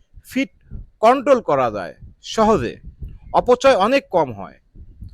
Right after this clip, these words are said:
ধরুন খাঁচায় আপনি একশোটা মুরগি রেখেছেন, এখান থেকে মিনিমাম পঁয়ত্রিশ থেকে চল্লিশ পার্সেন্ট যদি ডিম আসে, তাহলে লাভের সংখ্যা কত হবে? খাবার ও অন্যান্য খরচ বাদ দিয়েও প্রতি মাসে দশ হাজার টাকা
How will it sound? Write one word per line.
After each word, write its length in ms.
ধরুন 360
খাঁচায় 480
আপনি 220
একশোটা 420
মুরগি 320
রেখেছেন, 440
এখান 300
থেকে 220
মিনিমাম 480
পঁয়ত্রিশ 360
থেকে 240
চল্লিশ 300
পার্সেন্ট 380
যদি 220
ডিম 240
আসে, 300
তাহলে 340
লাভের 340
সংখ্যা 280
কত 180
হবে? 300
খাবার 320
ও 100
অন্যান্য 300
খরচ 280
বাদ 260
দিয়েও 240
প্রতি 300
মাসে 300
দশ 240
হাজার 260
টাকা 200